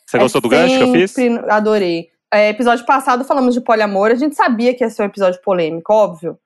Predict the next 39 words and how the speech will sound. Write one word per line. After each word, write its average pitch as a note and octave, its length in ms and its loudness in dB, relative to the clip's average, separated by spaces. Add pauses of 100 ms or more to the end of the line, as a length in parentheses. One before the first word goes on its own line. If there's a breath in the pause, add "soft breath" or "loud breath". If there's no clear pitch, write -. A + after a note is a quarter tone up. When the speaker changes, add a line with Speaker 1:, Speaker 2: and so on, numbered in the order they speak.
(120)
Speaker 2:
Tudo E4+ 240 0
que G4 80 0
é F4+ 60 2
visto D4+ 260 -2
fora D4 300 2
do C4+ 140 -2
padrão A#3 560 2
causa D4+ 560 2
mesmo A3+ 320 0
uma A3 100 -2
estranheza, A#3 880 0
né? A#3 280 0
Causa C4 400 0
uma G#3+ 180 -2
polêmica, G#3+ 920 0
né? G#3+ 320 -2 (400 soft breath)
E, A#3+ 580 0
e C4+ 40 2
justamente D4+ 840 0
por E4+ 180 0
isso C4+ 220 0
que - 80 -4
a D#4 60 2
gente C#4 180 -2
tem D4 160 0
que C#4+ 60 -16
falar F4+ 220 2
dessas A#3 280 -4
coisas, F#3+ 460 0
né? G3+ 200 -2
Tem G3+ 160 -6
que - 80 -16
sair C4 240 0
da B3 140 2
bolha, G#3 440 2
tem G3+ 180 -6
que - 120 -2
ouvir G#3+ 640 0 (240 soft breath)
outras, G3+ 580 2